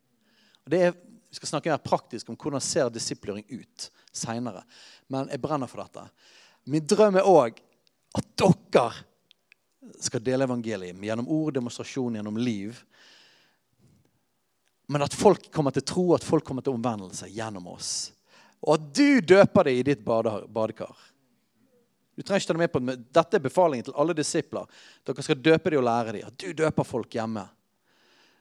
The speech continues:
At du går til, eh, Nordåsvann eller hvor som helst. At du døper folk,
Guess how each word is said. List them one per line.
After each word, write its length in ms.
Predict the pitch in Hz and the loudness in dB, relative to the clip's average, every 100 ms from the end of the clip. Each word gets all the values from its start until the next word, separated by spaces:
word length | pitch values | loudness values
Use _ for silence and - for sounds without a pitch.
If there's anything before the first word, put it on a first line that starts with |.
| _ 117 | _ -8
At 80 | |
du 80 | 135 170 | -2 4
går 140 | 156 147 | 4 4
til, 240 | 143 131 | 0 2
eh, 300 | 123 123 120 | 2 2 2
Nordåsvann 480 | 123 123 127 117 101 | 0 0 0 -2 -6
eller 160 | 101 - | -8 -6
hvor 160 | 135 | -8
som 80 | - | -6
helst. 140 | 92 110 | -10 -10
At 120 | 113 | -2
du 200 | 214 180 | 0 2
døper 320 | 147 139 - | 2 4 2
folk, 240 | - 113 | 0 -4